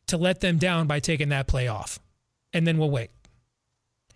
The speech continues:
And that this wasn't about you let the program down or you let the coaches down, you let your brothers down. And he said, "The level of integrity and camaraderie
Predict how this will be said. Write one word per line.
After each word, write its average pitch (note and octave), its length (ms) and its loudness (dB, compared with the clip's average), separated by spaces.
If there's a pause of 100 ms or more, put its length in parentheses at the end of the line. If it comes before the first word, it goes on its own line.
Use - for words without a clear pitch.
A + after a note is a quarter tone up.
(380)
And G3 140 2
that G3+ 280 0
this G3+ 180 0
wasn't B3 240 2
about A3+ 260 2
you F3+ 80 0
let F#3 160 0
the E3+ 80 -4
program F#3 560 0
down F3+ 360 0
or - 20 0
you E3 100 0
let D3 140 -2
the D3+ 80 -4
coaches G3+ 400 -2
down, D3+ 320 0
you D#3+ 100 0
let G3 140 -4
your G#3+ 80 0
brothers A3 320 0
down. - 200 -8 (1080)
And F#3+ 60 0
he G3+ 40 2
said, G#3+ 160 0
"The G#3 80 0
level B3 320 0
of B3+ 100 2
integrity F3 800 0
and E3 220 -2
camaraderie E3+ 760 0